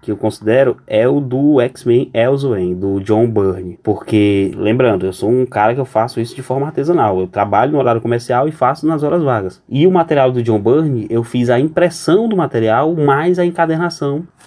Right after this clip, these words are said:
de capa dura. E foi um trabalho feito a quatro mãos. Porque tem a, a tradução, que a turma lá do, do Quadrinhos com X fez belíssima. O Gustavo lá e o Von Deus aí fizeram um material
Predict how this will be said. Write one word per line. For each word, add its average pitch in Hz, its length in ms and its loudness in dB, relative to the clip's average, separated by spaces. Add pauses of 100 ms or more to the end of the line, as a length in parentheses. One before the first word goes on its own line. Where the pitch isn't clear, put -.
(140)
de 120 160 -2
capa 131 260 -2
dura. 135 300 0
E 113 80 -4
foi 139 160 -2
um 151 40 2
trabalho 143 320 0
feito 147 380 -4
a 143 80 -2
quatro 151 400 -2
mãos. 120 560 -4
Porque 113 920 2
tem 123 120 2
a, 120 240 0
a 101 240 0
tradução, 113 600 -2 (240)
que - 80 -4
a 101 60 -4
turma 110 360 -2
lá 98 160 0
do, 95 320 -2 (480)
do 104 80 -4
Quadrinhos 101 440 -2
com 110 160 -2
X - 580 -12 (220)
fez 104 460 -2 (380)
belíssima. 131 600 -2 (140)
O 98 80 -6
Gustavo 104 540 -2
lá 107 240 2
e 107 100 2
o 104 80 0
Von 104 220 -2
Deus 104 320 -2
aí 101 340 -4
fizeram 104 560 0
um 101 280 -2
material 98 500 -2